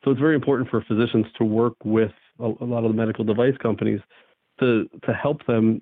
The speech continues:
know what is important, what technology do the physicians need, what do patients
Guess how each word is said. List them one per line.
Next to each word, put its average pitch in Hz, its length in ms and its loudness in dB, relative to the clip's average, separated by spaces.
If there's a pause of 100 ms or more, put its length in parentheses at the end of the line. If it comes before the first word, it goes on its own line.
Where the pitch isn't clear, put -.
(120)
know 117 320 4
what 113 260 2
is 120 100 4
important, - 540 -4
what 127 240 -2
technology 110 540 0
do 104 100 -2
the 104 80 -6
physicians 104 480 -4
need, 107 160 -2
what 107 160 2
do 113 100 2
patients 113 520 -4